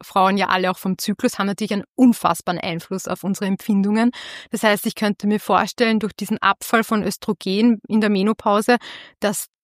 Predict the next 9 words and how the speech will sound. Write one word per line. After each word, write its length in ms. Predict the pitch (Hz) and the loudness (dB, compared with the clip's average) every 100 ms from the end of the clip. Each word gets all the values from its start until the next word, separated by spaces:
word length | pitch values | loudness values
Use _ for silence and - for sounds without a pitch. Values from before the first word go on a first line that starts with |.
| - | -4
der 240 | 214 202 202 | 0 2 2
dafür 240 | 208 208 | 0 -2
verantwortlich 640 | - 196 196 196 - 190 | 2 2 0 -2 -4 -4
ist, 160 | 190 - | -4 0
dass 200 | 202 - | 0 0
zum 140 | 220 | -2
Beispiel 380 | 196 185 - 180 | 0 0 0 -4
Reize 380 | 180 175 - 208 | 0 0 -2 -6
vielleicht 460 | - 190 190 - | -4 -2 -2 -4